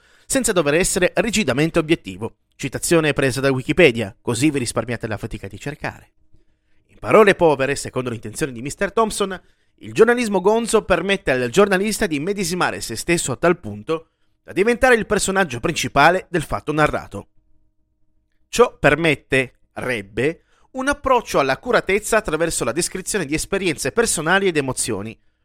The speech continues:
Quindi la personalità dell'articolo è importante tanto quanto l'evento del quale si parla. Bisogna però fare delle importanti nonché doverose precisazioni. Per quanto riguarda l'etimologia, il termine gonzo venne utilizzato per riferirsi agli scritti di Thompson nel millenovecentosettanta.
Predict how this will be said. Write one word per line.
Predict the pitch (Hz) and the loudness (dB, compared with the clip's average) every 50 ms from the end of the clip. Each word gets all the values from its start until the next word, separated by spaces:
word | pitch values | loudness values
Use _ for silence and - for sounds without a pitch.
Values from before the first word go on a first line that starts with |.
| _ _ | _ _
Quindi | _ - 107 113 117 123 143 196 247 - - | _ -8 -6 -6 -6 -4 -4 -6 -6 -8 -6
la | 147 143 | -8 -4
personalità | - 147 135 - - 139 127 127 127 120 - 139 | -2 -2 -4 -2 -4 -6 -4 -4 -4 0 0 0
dell'articolo | 113 98 101 110 107 - - 113 107 - 139 180 - - - | 0 0 -4 -4 -8 -8 -14 -14 -6 -2 -2 -2 -2 -4 -8
è | 143 | -10
importante | 127 - - 127 113 - - 160 175 190 190 - 233 220 214 | -10 -8 -10 -10 -8 -2 0 0 0 0 0 -4 -4 -4 -2
tanto | - 160 135 - 196 185 | -4 -8 -6 -4 -4 -4
quanto | - 123 98 87 - - | -4 -6 -12 -10 -8 -6
l'evento | 147 156 160 117 98 104 - 127 | -4 -4 -4 -6 -8 -14 -14 -10
del | 139 147 139 | -10 -10 -10
quale | - - 98 107 | -10 -14 -14 -12
si | 107 - - | -12 -12 -12
parla. | - 101 90 - _ _ - _ _ _ _ _ _ _ _ _ _ _ _ _ _ _ | -10 -12 -14 -14 _ _ -20 _ _ _ _ _ _ _ _ _ _ _ _ _ _ _
Bisogna | - 143 175 262 262 254 | -10 -6 -4 -4 -2 -2
però | - - 220 233 | 0 2 2 2
fare | - - 165 175 190 185 | 6 6 6 6 6 2
delle | 147 120 123 | -4 -6 -6
importanti | 123 - 190 190 - - 143 147 151 180 165 | -6 -6 -6 -6 -2 -2 -4 -4 -4 -6 -8
nonché | 143 131 - - 165 | -8 -8 -4 -6 -6
doverose | 127 135 139 156 135 123 127 - - 131 | -4 -2 -2 -2 -2 -2 -2 -4 -6 -6
precisazioni. | 120 117 - 117 - - - - 240 220 156 107 95 92 _ _ _ _ _ _ _ _ | -8 -8 -12 -12 -14 -10 -4 2 2 2 2 2 -4 -16 _ _ _ _ _ _ _ _
Per | - - - | -20 -20 -8
quanto | - 180 - - - | -2 -2 -2 0 0
riguarda | 233 226 190 202 208 208 196 180 | -2 -2 2 4 4 4 4 2
l'etimologia, | 180 170 151 165 156 156 143 135 127 147 160 143 147 156 - - | -2 -2 -2 -4 -4 -2 -2 -4 -2 -2 -2 -2 -2 -2 -4 -6
il | - 147 127 | -10 -10 -4
termine | - 180 165 156 147 120 107 | -2 -2 -2 -2 -4 -8 -6
gonzo | 110 151 175 196 190 175 160 196 170 | -2 -2 0 0 0 0 -2 -2 0
venne | 165 214 208 175 | 0 0 0 0
utilizzato | 151 - 220 190 165 151 - 165 131 120 - 113 | -2 -2 -4 -6 -6 0 2 2 2 2 0 -6
per | 104 117 | -8 -8
riferirsi | 120 - - 156 156 131 - 123 | -8 -8 -8 -6 -6 -6 -6 -6
agli | 110 113 | -8 -8
scritti | 113 - - 185 - 120 | -8 -4 -6 -6 -6 -6
di | 110 110 | -14 -8
Thompson | - - 165 180 175 - - 185 | -2 -2 -2 -2 -2 -6 -6 -6
nel | 175 139 120 | -6 -6 -6
millenovecentosettanta. | 151 190 196 196 180 165 147 139 - 82 95 - 131 - 147 - - - - - _ _ - - | -6 -4 -4 -4 -4 -4 -6 -6 -6 -8 -12 -10 -10 -10 -10 -12 -12 -16 -16 -16 _ _ -20 -20